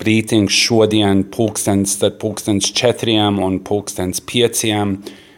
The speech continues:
Un man puiši teica, "Nu, es, vai mēs ne, vēl nevaram aiziet uz kādu muzeju? Mēs, es ļoti gribētu šito un to muzeju redzēt." Un tā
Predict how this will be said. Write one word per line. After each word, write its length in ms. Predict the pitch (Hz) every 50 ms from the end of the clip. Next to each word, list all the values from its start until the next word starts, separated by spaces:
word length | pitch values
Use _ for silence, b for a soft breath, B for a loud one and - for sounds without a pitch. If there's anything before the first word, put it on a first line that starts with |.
| B B B -
Un 300 | 120 117 110 104 104 98 -
man 260 | - 110 120 120 110 104
puiši 460 | - - 165 185 196 180 - - -
teica, 360 | - 131 120 107 101 - - -
"Nu, 180 | 117 131 135 - -
es, 180 | 110 - - - - -
vai 360 | - - - - - - 131
mēs 200 | 120 123 123 -
ne, 120 | 139 135 131
vēl 280 | 120 113 123 123 123
nevaram 340 | 123 117 107 107 104 98 98
aiziet 360 | 92 95 90 101 98 85 -
uz 100 | 87 -
kādu 240 | - - 90 82 -
muzeju? 560 | 95 87 82 - - - - - - - - -
Mēs, 220 | 113 104 - - - -
es 140 | 123 -
ļoti 280 | - 123 120 117 - 120
gribētu 400 | 98 95 104 98 107 95 92 -
šito 500 | - - - 98 - - 82 80 78 76 -
un 140 | 117 107 95
to 280 | - - 95 90 82
muzeju 480 | 82 80 80 80 80 - - - - - -
redzēt." 400 | 78 76 - - 80 - - 117
Un 100 | 113 110
tā 280 | - 110 113 117 113